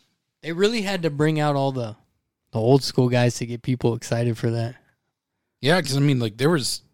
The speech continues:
Speaker 2: I, I don't know, there were certain matches in there, like, I didn't really care about, but, like, the, it's kinda sad, though, in the second night that probably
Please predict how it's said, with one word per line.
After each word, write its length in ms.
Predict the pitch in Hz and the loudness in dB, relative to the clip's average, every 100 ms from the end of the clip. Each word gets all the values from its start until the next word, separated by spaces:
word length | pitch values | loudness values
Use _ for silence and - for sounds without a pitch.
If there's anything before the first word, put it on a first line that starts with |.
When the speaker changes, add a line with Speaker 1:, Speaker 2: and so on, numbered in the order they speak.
| _ _ _ _ _ | _ _ _ _ _
Speaker 2:
I, 220 | - 117 120 - | -12 -12 -10 -2
I 60 | |
don't 80 | 147 | -2
know, 140 | 110 | 0
there 100 | 120 | 0
were 60 | 151 | 0
certain 320 | - 160 123 | 0 -2 -2
matches 380 | 107 135 135 139 | -4 -4 -4 -4
in 140 | 143 | -4
there, 280 | 139 135 131 | -4 -2 -2
like, 180 | 107 110 _ | -4 -8 _
I 100 | 131 | -4
didn't 180 | 135 110 | -4 -2
really 200 | 107 101 | -4 -6
care 220 | - 117 | -6 -6
about, 300 | 107 113 117 | -4 -4 -6
but, 160 | 107 104 | -10 -16
like, 180 | 104 - _ _ _ _ _ _ _ _ _ | -18 -18 _ _ _ _ _ _ _ _ _
the, 260 | 123 101 - _ _ _ - | -4 -4 -10 _ _ _ -14
it's 100 | - | 0
kinda 220 | 196 135 | 2 2
sad, 340 | - 170 151 | 2 4 4
though, 160 | 127 123 | 4 2
in 100 | 117 | 2
the 60 | 120 | 0
second 320 | 151 135 123 | 2 0 0
night 220 | 123 123 | -2 -4
that 120 | 92 113 _ _ | -8 -16 _ _
probably 360 | - 143 120 | -2 -2 -4